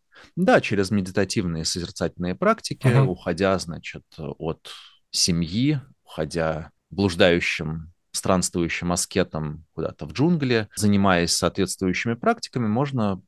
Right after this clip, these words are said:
Speaker 1: погрузиться глубоко-глубоко в такие очень тонкие, очень приятные состояния сознания. Но, э, ну и как гласит традиция, Будда обучился неплохо этому д-,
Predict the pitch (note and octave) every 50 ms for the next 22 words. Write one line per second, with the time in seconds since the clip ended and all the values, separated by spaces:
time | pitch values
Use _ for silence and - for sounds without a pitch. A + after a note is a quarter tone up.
0 | _ _ - G2+ F2+ G2 F#2 F2 D#2+ G2+ A2+ - - - F#2 E2+ F#2 F2 D#2 F2
1 | D#2+ - - G#2 G#2 F#2+ F2+ E2+ E2 D2+ E2 D#2+ - - F#2 F#2 F#2 F#2 F2+ F2
2 | E2 D2+ D2+ D2 - - - - - _ - D#2+ D#2 E2+ - - - E2+ - -
3 | - G2 G2 G2+ G2 - - F#2 F2 E2 D#2 D#2 D#2 - - - E2 D#2+ D#2+ D#2+
4 | D#2+ - - - G2+ F#2+ E2+ F#2 F#2 F#2 F#2+ F#2+ - - F2+ E2+ D#2+ D#2 D#2 D2+
5 | D#2 D#2 _ _ _ _ _ _ - - - E2+ - - F#2 F2 E2+ E2 E2+ E2+
6 | E2 E2 E2 D#2+ D#2+ D#2+ D#2 D#2 D#2 _ _ _ _ _ _ - - G2 F#2 F2
7 | F2 E2 D2 D2 C#2+ - - - - _ _ - - - - - - - _ _
8 | - F#2+ G2 G2 G2 F#2+ F#2+ F#2+ F#2+ F#2 F2+ F2 - - _ - E2 D#2 D2+ C#2+
9 | - G1+ G1+ G1+ - A2+ B2+ G2+ - - E2 D#2 C#2+ D#2+ E2 D2+ - - E2 D2
10 | _ - D#2+ D2+ D2+ D2+ F2+ F#2 - - - D#2 D2+ D2+ D#2+ F#2 D#2+ D2+ D2+ D2
11 | C#2+ D2+ - - - - F#3 G#3 - - D3 C#3 C3 B2+ - C3 B2+ A#2 - -
12 | G2 F#2 - - F#2 F#2 F2+ - -